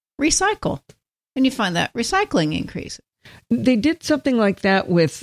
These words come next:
Speaker 2: um, I think it was with energy usage, where they were trying to get people to use less energy, and they kept telling them, you know, "You'll get, uh, here's how much money less you would pay on your bill if you use less energy, and here's the times a day you could do it." And none of these ha-, things had an effect until they said,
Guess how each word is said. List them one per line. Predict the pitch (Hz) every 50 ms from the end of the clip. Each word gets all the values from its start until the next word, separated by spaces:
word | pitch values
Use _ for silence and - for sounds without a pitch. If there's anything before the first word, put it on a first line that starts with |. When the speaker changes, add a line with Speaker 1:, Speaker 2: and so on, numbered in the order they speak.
| - -
Speaker 2:
um, | 165 156 151 147 143 139 139 139 - -
I | - 165
think | - 285
it | 311
was | 285 190 156
with | 180 - - -
energy | - 196 214 220 165 175 165
usage, | 147 135 139 147 139 - - 147 135 120 - -
where | 151 156 143 139 143 147 139
they | - 160 165 156
were | 151 156 156
trying | - - 190 190 208 202
to | 190
get | 165 165 - -
people | - 180 156 - 170 160 151
to | - - - 156
use | 143 139 135 135 147 180 170 139 -
less | 170 151 143 - 175
energy, | 165 165 156 151 - 160 160 151
and | 151 143
they | 143 143
kept | - 156 - -
telling | 175 160 151 151
them, | 147 147 143
you | 139
know, | 139 143 139
"You'll | 143 139 151 143
get, | 123 151 143 147 - - - - - - _ - -
uh, | - 156 143 139 131 - -
here's | 151 139 180 196 - -
how | 185 175
much | 160 147 - -
money | 165 160 160 156 147 147
less | 131 - 160 165 160 - -
you | 160 147 139
would | 135 127 -
pay | - 165 160
on | 143 131 135
your | 131 131 120
bill | - 220 220 214 202 196 185
if | 160 143 - -
you | 147 139 135
use | 131 135 131 160 160 139 -
less | 147 127 - -
energy, | 208 226 220 202 170 175 196 180 165
and | 143 131
here's | 156 156 113 -
the | 147 -
times | - 131 131 -
a | 139 135
day | 123 240 254 262
you | 240 233 214
could | - 196
do | 202 202
it." | 190 - -
And | 147 147 156
none | 196 247 269 277
of | 233
these | 220 220 - -
ha-, | 214 180 165
things | - - 196 185 -
had | 190 175 160
an | 151
effect | 143 - - 185 175 156 - - - - - - - _ - -
until | 160 - - 196 180
they | 170 175 160
said, | - - 180 160 156 151 131